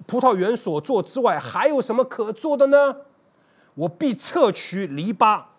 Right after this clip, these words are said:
使它被吞灭，拆毁城环，使它被践踏。”我必使它荒废，不再修理，不再除刨。荆棘，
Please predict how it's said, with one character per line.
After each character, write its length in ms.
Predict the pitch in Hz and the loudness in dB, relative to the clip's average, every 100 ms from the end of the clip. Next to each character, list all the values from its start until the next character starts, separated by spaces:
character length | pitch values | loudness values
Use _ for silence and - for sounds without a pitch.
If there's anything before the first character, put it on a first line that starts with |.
| _ _ | _ _
使 240 | - - | -16 -12
它 180 | 160 226 | -2 0
被 240 | 233 285 185 | 0 0 -2
吞 220 | - 254 | -2 -2
灭， 340 | 247 262 165 - _ _ _ | 0 0 0 -4 _ _ _
拆 460 | - - 277 285 285 | -16 0 4 4 2
毁 380 | 277 190 156 131 | -2 -4 -4 -6
城 280 | - - 226 | -8 -6 -6
环， 320 | 175 165 170 190 _ _ | -2 0 0 -4 _ _
使 220 | - 160 | -16 -12
它 180 | - 220 | -2 -2
被 200 | - 196 - | 0 -4 -6
践 300 | - 311 156 | -2 0 0
踏。” 260 | - 156 - _ _ _ | -2 -2 -4 _ _ _
我 200 | 170 185 | 0 0
必 360 | 185 _ 339 254 | 0 _ -2 0
使 260 | - - 147 | -4 -10 -6
它 260 | - 180 | 0 0
荒 360 | 175 226 247 247 | 0 0 0 0
废， 240 | - 185 107 _ _ - | -2 -2 -4 _ _ -10
不 160 | 196 | -6
再 260 | 254 277 190 | 0 2 2
修 380 | - - 247 226 | -2 -2 0 0
理， 180 | 160 123 | -4 -8
不 240 | 180 240 | -6 -4
再 360 | 269 226 170 147 _ | 2 2 2 -6 _
除 280 | - - 185 | -16 -10 -8
刨。 440 | 185 - 139 180 151 _ _ _ _ _ _ | -10 -6 0 0 -2 _ _ _ _ _ _
荆 360 | - 302 285 277 | -2 0 2 0
棘， 460 | - 170 190 156 | -4 -6 -8 -10